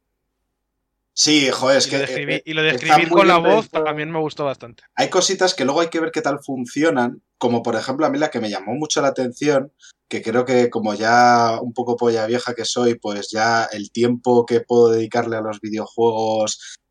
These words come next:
Speaker 1: pues lo tengo que medir mucho más. La función esta de, eh, te voy a... Eh, te voy a decir lo que vas a tardar hasta el siguiente punto, me parece que va a ser muy útil. No s-, me da miedo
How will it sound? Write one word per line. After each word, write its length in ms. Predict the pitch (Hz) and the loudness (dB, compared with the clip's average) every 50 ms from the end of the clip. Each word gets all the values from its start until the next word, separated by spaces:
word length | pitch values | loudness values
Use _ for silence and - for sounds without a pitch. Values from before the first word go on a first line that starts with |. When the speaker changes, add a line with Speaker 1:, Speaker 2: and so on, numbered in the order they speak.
| _ _ - | _ _ -6
Speaker 1:
pues 160 | 120 117 - | -4 -2 -2
lo 100 | 139 - | -4 -2
tengo 240 | - 123 123 135 135 | 0 2 2 2 2
que 120 | 139 131 | 2 0
medir 340 | 120 120 117 123 135 131 123 | 2 4 4 4 4 2 2
mucho 320 | 123 127 123 - - 123 | 2 2 0 0 0 2
más. 460 | 120 127 135 135 151 - - - - - | 4 4 4 4 4 0 -2 -4 -4 -4
La 280 | 127 120 120 113 110 110 | 0 2 4 4 2 2
función 640 | - - 120 110 104 101 - - 120 127 135 143 156 | -2 -8 -10 -8 -8 -10 -10 -6 -4 -2 -2 0 -2
esta 340 | 156 156 - 160 147 135 | -4 -4 -2 0 0 0
de, 400 | 131 139 135 127 127 123 123 123 _ - - - - _ _ _ _ _ | 0 0 0 2 2 2 0 -2 _ -16 -20 -20 -20 _ _ _ _ _
eh, 320 | - 131 127 123 120 120 - | -2 0 2 2 2 2 0
te 140 | - 120 117 | 2 0 2
voy 320 | 110 123 131 135 131 131 127 | 4 4 4 4 4 6 6
a... 720 | 127 123 123 120 117 113 113 113 110 110 107 107 104 - _ _ _ _ _ _ _ _ _ _ _ - | 8 8 8 8 6 6 6 6 4 4 2 0 -4 -8 _ _ _ _ _ _ _ _ _ _ _ -8
Eh, 260 | 131 123 123 123 120 | -4 0 0 2 0
te 140 | 113 - 123 | 0 -2 -2
voy 140 | 117 127 147 | 0 4 6
a 40 | 156 | 6
decir 400 | 156 151 - - - 160 160 147 | 4 4 2 -2 0 0 2 2
lo 400 | 135 135 139 135 131 131 - - | 0 -2 0 2 2 0 0 -6
que 180 | - 127 127 120 | -4 -4 -2 0
vas 280 | 101 127 139 - - | 0 0 0 0 -2
a 80 | 151 - | -4 -4
tardar 640 | - 139 120 113 117 - 139 139 139 139 139 - - - | -2 -2 -2 -2 -2 -2 0 2 2 0 0 -4 -8 -6
hasta 340 | 127 139 - - - 131 123 | -6 -6 -6 -4 -2 -2 -2
el 80 | 120 | -2
siguiente 540 | 120 - 127 120 127 135 131 123 - 131 123 - | -2 -6 -6 -6 -6 -6 -8 -6 -6 -6 -6 -6
punto, 560 | 139 147 147 147 127 - 131 135 - 120 _ _ _ _ _ _ _ _ | -6 -6 -6 -6 -6 -6 -6 -8 -8 -10 _ _ _ _ _ _ _ _
me 100 | - 120 | -10 -6
parece 340 | 110 - - - - 143 123 | -4 -4 -4 -4 -6 -8 -8
que 120 | - 127 117 | -4 -2 -2
va 100 | 120 120 | 0 0
a 40 | |
ser 200 | - - 180 127 | 0 -2 -2 -2
muy 180 | 131 123 120 127 | 0 2 2 2
útil. 200 | 127 123 120 120 | 2 0 -2 -2
No 260 | 123 127 131 143 160 180 | -2 -4 0 2 4 4
s-, 200 | - - - - | 4 2 0 -2
me 280 | 123 127 117 113 117 117 | -4 -4 -4 -2 0 2
da 200 | 135 156 170 151 | 2 2 2 0
miedo 580 | 151 151 151 151 156 165 165 165 170 175 170 | -2 -8 -6 -4 -2 0 2 2 2 2 2